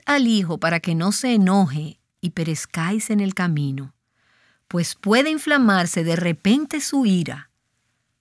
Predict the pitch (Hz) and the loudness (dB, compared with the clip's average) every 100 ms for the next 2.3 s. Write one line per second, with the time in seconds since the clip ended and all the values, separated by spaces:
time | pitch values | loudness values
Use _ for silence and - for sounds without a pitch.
0 | _ _ _ - - 202 269 262 240 247 | _ _ _ -12 2 4 6 6 4 4
1 | 240 220 220 202 214 220 - - - 220 | 2 2 2 2 0 -2 -6 -8 -4 0
2 | 196 165 | 0 -2